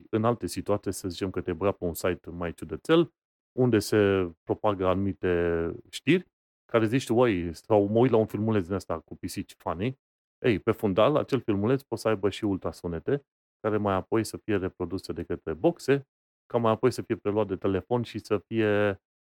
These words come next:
telefonul nostru să se ducă, cine știe, pe site-uri să încarce malware.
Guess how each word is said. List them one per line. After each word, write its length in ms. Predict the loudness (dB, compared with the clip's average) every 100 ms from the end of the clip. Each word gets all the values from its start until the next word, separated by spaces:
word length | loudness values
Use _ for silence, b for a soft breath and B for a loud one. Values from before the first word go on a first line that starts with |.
| _
telefonul 420 | 2 4 4 2 2
nostru 320 | 2 0 -4
să 140 | -6
se 120 | -6
ducă, 240 | -6 -4 -6
cine 200 | -6 -8
știe, 140 | -10
pe 120 | -12
site-uri 380 | -6 -4 -4 -8
să 260 | -4 -4 -4 -6
încarce 580 | -8 -6 -6 -4 -6
malware. 460 | -4 -4 -4 -6 -10